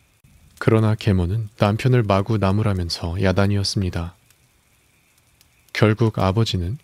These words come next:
계모의 극성에 어쩔 수 없이 또 지고 말았습니다. 두 아이들은 옆방에서 이 말을 다 듣고 있었습니다. 부모가 잠들자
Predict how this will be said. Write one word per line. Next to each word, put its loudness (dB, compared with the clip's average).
계모의 4
극성에 -4
어쩔 2
수 -2
없이 -4
또 2
지고 0
말았습니다. -4
두 4
아이들은 0
옆방에서 -2
이 2
말을 0
다 0
듣고 -4
있었습니다. -6
부모가 4
잠들자 -2